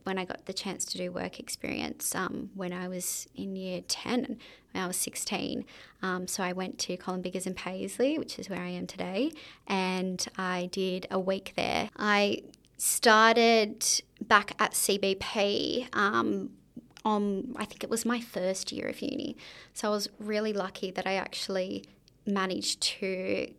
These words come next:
get a role as just the receptionist. Um, so I think because they had my details on file from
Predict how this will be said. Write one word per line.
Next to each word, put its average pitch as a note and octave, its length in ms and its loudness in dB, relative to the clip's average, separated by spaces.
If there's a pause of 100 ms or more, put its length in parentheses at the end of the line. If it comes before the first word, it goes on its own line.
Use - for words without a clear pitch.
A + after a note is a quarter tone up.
(100)
get G3+ 160 2
a G3+ 80 6
role F#3+ 720 2
as G3 260 2
just B3 300 -2
the G4+ 80 4
receptionist. - 840 -2 (340)
Um, G#3 320 6
so G3 380 6
I G#3 60 6
think A#3 180 2
because A#3 240 0
they G3+ 80 -2
had G#3 160 0
my G3 120 2
details G3+ 460 2
on G3 120 -2
file G#3 400 6
from G#3 400 0